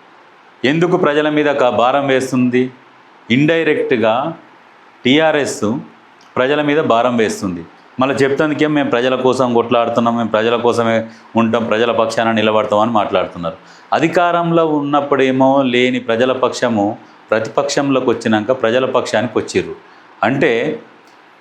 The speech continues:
బీఆర్ఎస్ పార్టీ మంచిగా ప్రశ్నిస్తుంది కాబట్టి ఎప్పుడు ప్రతిపక్షంలోనే ఉండాలి.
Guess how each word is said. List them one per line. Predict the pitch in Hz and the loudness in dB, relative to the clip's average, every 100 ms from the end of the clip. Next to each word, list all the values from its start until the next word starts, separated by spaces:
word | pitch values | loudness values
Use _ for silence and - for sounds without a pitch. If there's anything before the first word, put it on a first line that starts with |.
| - - 107 | -20 -16 0
బీఆర్ఎస్ | 135 175 170 165 170 | 4 4 2 0 0
పార్టీ | 139 131 156 | 0 0 0
మంచిగా | 139 117 117 147 | 2 2 2 2
ప్రశ్నిస్తుంది | 147 117 - 110 - 101 82 76 - - - - - - - - | 2 -2 -2 -4 -2 -4 -4 -8 -16 -20 -20 -20 -20 -20 -10 -4
కాబట్టి | 120 113 147 - 123 | -2 0 -2 0 0
ఎప్పుడు | 107 107 143 | 0 0 -2
ప్రతిపక్షంలోనే | 135 107 123 131 131 131 131 135 | 0 0 0 0 -2 0 0 0
ఉండాలి. | 127 113 104 90 | -2 0 0 -2